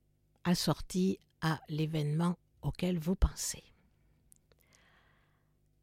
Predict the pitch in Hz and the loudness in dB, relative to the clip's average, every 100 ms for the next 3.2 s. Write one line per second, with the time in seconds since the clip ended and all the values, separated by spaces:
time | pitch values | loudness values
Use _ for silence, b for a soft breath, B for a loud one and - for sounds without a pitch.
0 | _ _ _ _ _ - 226 208 214 202 | _ _ _ _ _ 6 8 8 6 2
1 | 180 170 170 - 175 165 160 160 175 - | 2 4 2 0 0 0 0 0 0 0
2 | 165 160 - 156 151 175 165 156 143 - | 2 2 0 0 2 0 0 -4 -8 -10
3 | 156 - | -18 -20